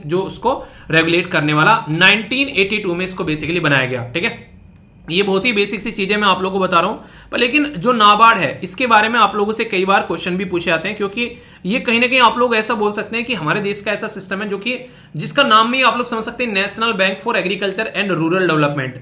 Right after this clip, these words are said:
तो agriculture और rural development के लिए इसको establish किया गया, ठीक है। तो basic है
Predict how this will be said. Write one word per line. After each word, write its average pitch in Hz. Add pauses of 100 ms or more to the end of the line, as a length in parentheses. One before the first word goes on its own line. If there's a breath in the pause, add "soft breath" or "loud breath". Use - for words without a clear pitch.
(120)
तो 254
agriculture 226
और 226
rural 185
development 170
के 175
लिए 170
इसको 170
establish 156
किया 139
गया, 120 (120)
ठीक 175
है। 202 (520 loud breath)
तो 160
basic 190
है 262